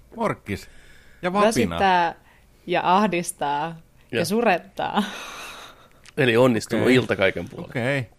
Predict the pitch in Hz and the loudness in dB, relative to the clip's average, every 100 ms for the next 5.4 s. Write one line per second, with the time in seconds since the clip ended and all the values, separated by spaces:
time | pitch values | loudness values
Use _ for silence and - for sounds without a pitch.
0 | - 170 165 208 190 156 151 85 85 202 | -8 -4 -2 2 4 4 2 -2 -2 -2
1 | 180 180 - _ _ _ _ _ _ - | -2 -4 -10 _ _ _ _ _ _ -14
2 | - - - - 220 - 226 - 240 - | -12 -12 -14 -12 -10 -8 -8 -8 -8 -8
3 | 226 - 226 - 220 - - - - - | -10 -10 -16 -14 -10 -8 -6 -8 -10 -12
4 | - - - _ - - - - - 170 | -18 -20 -20 _ -20 -20 -20 -20 -8 -4
5 | 147 117 82 90 | -2 -2 -6 -8